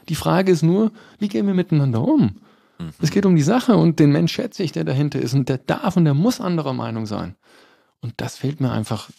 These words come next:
Speaker 1: viel zu häufig und dass das auch zugelassen wird, dass es toleriert wird, vor allem, um aufs Bauwesen zurückzukommen.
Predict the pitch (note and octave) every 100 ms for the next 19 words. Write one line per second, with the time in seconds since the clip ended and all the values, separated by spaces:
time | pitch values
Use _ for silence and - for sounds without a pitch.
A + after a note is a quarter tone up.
0 | _ - C#3+ - G#2 B2+ C#3 B2+ B2+ B2+
1 | B2+ B2 F#2+ - E3+ E3+ C#3 - D3 C#3+
2 | C3+ C3 - C3+ A#2+ A2+ C#3+ C#3+ C#3+ -
3 | A2 B2 A#2+ A#2+ - A2+ - - B2+ B2+
4 | B2+ C3+ A#2+ B2+ C3 B2+ C3 A#2+